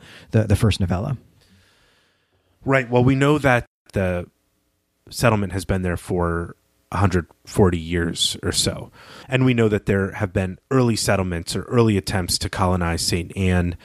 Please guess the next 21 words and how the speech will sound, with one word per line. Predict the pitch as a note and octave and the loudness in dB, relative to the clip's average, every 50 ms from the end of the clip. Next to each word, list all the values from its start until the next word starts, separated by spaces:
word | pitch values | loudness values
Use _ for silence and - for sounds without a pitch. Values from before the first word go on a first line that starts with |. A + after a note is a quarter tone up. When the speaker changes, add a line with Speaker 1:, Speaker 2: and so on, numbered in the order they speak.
| - | -6
Speaker 2:
and | - G2+ F#2+ | -4 0 0
that's | F#2+ F#2 - | 0 0 0
how | - G#2+ | 0 0
we | F#2 F2+ F2+ | 2 2 2
learn | F#2 F#2 F2+ | 2 2 2
about | E2+ F2+ E2+ F2 - | 2 2 0 0 -2
the | - F2+ | -2 -2
Abos | E2+ E2+ E2 D#2+ F2+ E2+ E2+ D#2+ - | -2 -2 -2 -2 -2 -2 -2 -2 -4
and | F2+ E2+ | -4 -4
the | E2 D#2+ _ _ _ _ _ - | -8 -10 _ _ _ _ _ 2
tools | - A2+ G#2+ G2 - | 4 6 6 6 6
they | - G#2 F2+ | 4 2 2
leave | F2 F2+ F2 _ | 2 0 0 _
behind, | - F2 - F#2+ F2 E2+ E2+ E2+ - F#2+ | -2 -2 -2 0 -2 0 -2 -4 -6 -4
which | F#2+ G#2 - - | -6 -4 0 0
is | C#3 B2+ - - - - _ _ - _ _ _ _ _ _ | 0 0 0 -6 -8 -10 _ _ -20 _ _ _ _ _ _
another | - A#2+ B2+ C3 B2+ | 0 2 4 4 2
fascinating | G#2+ - - A2+ G#2+ G2 - A2 G2+ F#2 F#2+ F#2+ | 0 2 0 0 0 0 -2 -4 -4 -2 -4 -6
thing, | - - - D#3+ D#3+ C#3 A2+ - - - - - - - - - | -6 0 0 2 2 2 -2 -4 -10 -20 -20 -20 -20 -20 -20 -10
is | - G#2+ G#2+ G#2 G#2 G2+ G2+ - | -4 -2 0 0 0 0 -2 -8
that | - - G2+ G#2+ G2+ G#2 | -12 -4 -2 -2 -2 -2